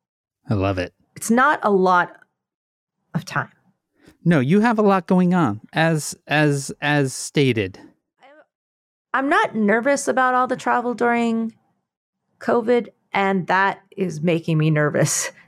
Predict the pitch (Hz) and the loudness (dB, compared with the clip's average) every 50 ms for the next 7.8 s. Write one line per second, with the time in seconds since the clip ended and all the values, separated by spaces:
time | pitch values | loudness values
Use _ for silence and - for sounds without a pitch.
0 | _ - 127 117 113 110 110 107 107 107 - - _ _ _ _ _ _ _ _ | _ 0 0 0 2 0 0 -2 -2 -4 -6 -10 _ _ _ _ _ _ _ _
1 | _ _ _ _ _ _ _ _ _ _ _ _ _ _ _ _ _ _ _ _ | _ _ _ _ _ _ _ _ _ _ _ _ _ _ _ _ _ _ _ _
2 | _ - - 202 156 - 220 208 - - 175 147 156 143 131 131 139 135 - 139 | _ -2 0 2 2 4 4 2 2 2 4 2 2 2 2 0 0 0 0 0
3 | 127 120 113 123 117 117 110 107 107 - - 95 95 92 92 92 95 - _ _ | 0 0 2 0 0 0 0 0 -2 -4 -6 -8 -6 -6 -6 -6 -6 -8 _ _
4 | - - - - - 392 392 349 330 214 - - _ _ _ - 262 262 262 269 | -20 -20 -8 0 2 2 2 2 0 0 -2 -4 _ _ _ -2 -2 0 2 2
5 | 247 226 220 202 185 180 175 165 156 - 151 147 147 151 - - - - 180 175 | 2 2 2 0 0 0 -2 -2 -2 -2 -2 -2 -2 -4 -8 -10 -6 -4 -2 -2
6 | 170 170 170 170 165 160 156 156 156 156 151 156 - _ _ _ _ _ _ _ | 0 0 0 0 0 0 0 0 -2 -2 -4 -6 -8 _ _ _ _ _ _ _
7 | _ - - _ _ _ _ - - 202 208 - 214 214 - - | _ -18 -18 _ _ _ _ -8 -4 -4 -4 -2 -2 -4 -6 -6